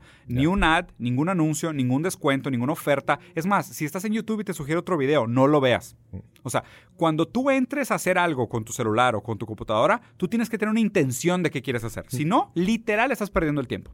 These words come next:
Speaker 2: Ya.
Speaker 1: Literal
Speaker 2: O sea,
Speaker 1: estás perdiendo
Speaker 2: tú
Speaker 1: el
Speaker 2: dices
Speaker 1: tiempo.
Speaker 2: como no te, no te dejes a la expensa
Speaker 1: No.
Speaker 2: del algoritmo.
Speaker 1: No.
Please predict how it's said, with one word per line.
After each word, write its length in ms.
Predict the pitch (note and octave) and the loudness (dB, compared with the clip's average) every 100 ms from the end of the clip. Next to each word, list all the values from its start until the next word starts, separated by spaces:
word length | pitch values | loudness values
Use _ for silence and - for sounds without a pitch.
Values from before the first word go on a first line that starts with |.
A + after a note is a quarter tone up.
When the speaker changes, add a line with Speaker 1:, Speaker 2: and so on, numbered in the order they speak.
| _ _ - | _ _ -16
Speaker 2:
Ya. 180 | D#2+ - _ | -16 -18 _
Speaker 1:
Literal 480 | D#3+ A3 D#3 F3 G#3 | -2 0 2 2 0
Speaker 2:
O 20 | |
sea, 40 | G#3+ | -2
Speaker 1:
estás 120 | D#3+ | -6
perdiendo 180 | E3+ E3+ | 4 8
Speaker 2:
tú 20 | |
Speaker 1:
el 100 | F3+ | 8
Speaker 2:
dices 140 | F#3+ F3 | 6 2
Speaker 1:
tiempo. 40 | G3 | 2
Speaker 2:
como 180 | E3+ C#3+ | 4 4
no 240 | D3+ E3 | 4 2
te, 160 | D#3+ F#3 F#3+ F3 | 2 -2 -2 0
no 180 | E3 E3 | 2 2
te 100 | F#3 | 2
dejes 260 | E3+ F#3 | 2 0
a 40 | E3+ | 0
la 100 | D3+ | -2
expensa 800 | - - - F3+ F3+ F3+ C#3+ F#3 | -2 -8 0 4 4 4 4 6
Speaker 1:
No. 40 | |
Speaker 2:
del 180 | E3+ D#3 | 6 6
algoritmo. 420 | C#3 B2 G2+ F2 - | 2 0 -2 -8 -8
Speaker 1:
No. 200 | - | -8